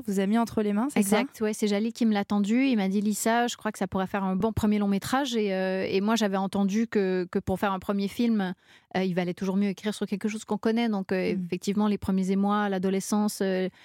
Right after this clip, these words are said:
Speaker 2: l'éveil sexuel, c'est quelque chose que j'ai évidemment traversé et que, que je, je sentais que je pouvais posséder le sujet et en faire quelque chose de concret. Donc, euh, euh, je pense que c'est, et c'est aussi la fin,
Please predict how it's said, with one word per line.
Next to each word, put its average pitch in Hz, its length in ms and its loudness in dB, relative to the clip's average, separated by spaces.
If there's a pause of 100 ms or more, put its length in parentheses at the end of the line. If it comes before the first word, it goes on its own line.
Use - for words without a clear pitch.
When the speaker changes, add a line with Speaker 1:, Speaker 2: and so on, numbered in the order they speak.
(120)
Speaker 2:
l'éveil 196 220 2
sexuel, 196 380 -2
c'est 180 120 -8
quelque 175 220 -6
chose 185 180 -2
que 185 100 -2
j'ai 180 100 2
évidemment 180 320 0
traversé 185 540 -2
et 202 80 -2
que, 170 260 -4 (160)
que 180 120 0
je, 185 160 2
je 220 140 0
sentais 208 320 0
que - 60 -4
je - 40 -16
pouvais 196 220 0
posséder 196 340 0
le 190 60 -4
sujet 208 400 0
et 185 80 0
en 170 60 -2
faire 175 180 -6
quelque 180 260 -4
chose 190 200 0
de 180 80 2
concret. 214 400 -2
Donc, 190 220 -2
euh, 185 120 0 (540)
euh, 175 440 0
je - 100 -6
pense - 160 -4
que 180 100 -4
c'est, 175 180 -2
et 170 260 0
c'est 214 160 0
aussi 208 240 0
la 202 140 0
fin, 233 360 -4